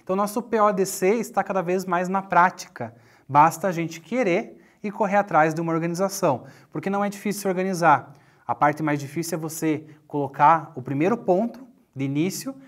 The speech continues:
pra daí você ir se organizando a partir desse ponto. O resto a gente vai se acostumando e cada vez mais fluindo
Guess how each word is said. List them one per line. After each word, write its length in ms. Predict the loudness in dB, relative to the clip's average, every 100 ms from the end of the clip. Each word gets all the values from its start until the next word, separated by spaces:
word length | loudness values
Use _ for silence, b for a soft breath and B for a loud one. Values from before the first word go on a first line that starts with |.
| B
pra 120 | -6 0
daí 260 | 0 0
você 280 | -4 -4 -4
ir 80 | -4
se 120 | -2
organizando 720 | -4 -2 -2 -2 -4 -4 -4
a 20 |
partir 340 | -6 -8 -6 -8
desse 220 | -8 -10
ponto. 460 | -6 -8 -8 _ _ b b
O 80 | -6
resto 400 | 0 0 0 -4
a 20 |
gente 220 | -6 -6 -2
vai 180 | -4
se 140 | -2 -8
acostumando 720 | -8 -10 -10 -6 -4 -4 -6
e 20 |
cada 200 | -6 -4
vez 280 | -4 -4 -2
mais 400 | -2 -2 -4 -12 b b
fluindo 680 | b -2 0 0 0 -2 -6